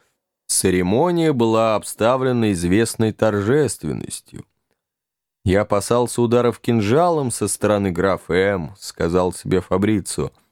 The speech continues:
«Он довольствуется тем, что забавляется на мой счет.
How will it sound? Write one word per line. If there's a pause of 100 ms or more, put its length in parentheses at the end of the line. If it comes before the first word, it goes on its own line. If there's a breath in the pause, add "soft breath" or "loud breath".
(320)
«Он
довольствуется
тем,
что
забавляется
на
мой
счет.